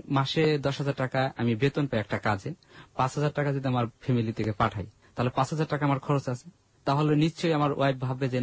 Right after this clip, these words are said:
ও পাঁচ হাজার টাকা খরচ করছে, যেটা ওর কাজের জন্য লাগতেছে, আর আমাকে পাঠাচ্ছে এই কয় টাকা, তাহলে ওই কয়টা থেকে চলতে পারবে, আমি এই কয়টা থেকে চলতে পারবো, এটার জন্য। আর আমি যদি এখন এই কাজটাও করি, তাহলে আমার ওয়াইফ ভাববে যে ও আসলে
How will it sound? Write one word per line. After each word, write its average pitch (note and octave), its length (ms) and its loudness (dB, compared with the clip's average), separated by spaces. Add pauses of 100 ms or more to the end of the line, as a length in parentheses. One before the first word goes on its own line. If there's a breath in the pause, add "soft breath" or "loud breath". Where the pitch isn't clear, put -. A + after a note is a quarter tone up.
(140)
ও A2 120 0
পাঁচ C3 180 -2
হাজার C#3+ 160 -6
টাকা C#3+ 180 0
খরচ C#3 260 -2
করছে, C3 320 -2
যেটা A#2+ 240 0
ওর A2 100 0
কাজের C3+ 340 0
জন্য A2+ 300 -2 (240 loud breath)
লাগতেছে, C3 600 -2 (200)
আর A2 120 -2
আমাকে C3+ 280 0
পাঠাচ্ছে B2+ 380 -2
এই A#2+ 60 -2
কয় G#2+ 140 -2
টাকা, G2 220 -8
তাহলে D3 300 0
ওই D#3 160 4
কয়টা D#3+ 220 -4
থেকে D#3 200 0
চলতে D3+ 280 -2
পারবে, D3 300 -4
আমি B2+ 180 2
এই B2 60 2
কয়টা B2+ 240 -2
থেকে A2+ 140 -2
চলতে A2 280 -2
পারবো, F#2+ 340 -10 (260 soft breath)
এটার D#3+ 260 2
জন্য। G#2+ 380 -2
আর B2 160 2
আমি E3 200 2
যদি F3+ 200 -2
এখন E3+ 200 0
এই D#3+ 100 2
কাজটাও D#3 400 0
করি, D3 360 0 (260 soft breath)
তাহলে C#3 200 0
আমার D3 180 2
ওয়াইফ D#3+ 220 2
ভাববে C#3+ 360 -2
যে B2 180 -2 (100)
ও C3+ 220 0
আসলে E3 500 -2